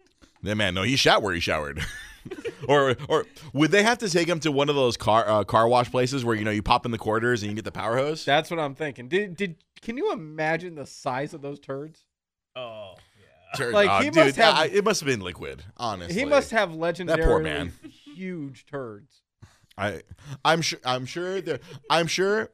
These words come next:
Speaker 1: wrestlers from that era can probably tell tales. You know, the, the way, 'cause the Hall, there's the Hall of Fame ceremony
Speaker 3: Yeah.
Speaker 1: that they do every year.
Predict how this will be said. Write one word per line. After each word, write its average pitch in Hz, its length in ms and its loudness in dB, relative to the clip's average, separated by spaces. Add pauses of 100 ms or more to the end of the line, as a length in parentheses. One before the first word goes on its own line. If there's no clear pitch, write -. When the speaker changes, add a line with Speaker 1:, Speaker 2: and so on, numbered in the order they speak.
Speaker 1:
wrestlers 139 460 2
from 131 80 -4
that 127 140 2
era 113 240 4
can 101 160 -6
probably 101 240 0
tell 101 180 -4
tales. 95 320 -4
You 110 60 -2
know, 110 60 -4
the, 120 200 -2
the 127 120 2
way, 139 260 0 (200)
'cause 131 180 -8 (120)
the 127 200 -4
Hall, 196 260 -10 (200)
there's 131 140 -4
the 135 80 -2
Hall 190 180 -2
of 143 60 -6
Fame 117 160 -6
ceremony 85 380 -6
Speaker 3:
Yeah. 85 60 -6
Speaker 1:
that 87 100 -4
they 85 120 -6
do 90 180 -8
every 104 340 -4
year. 76 420 -10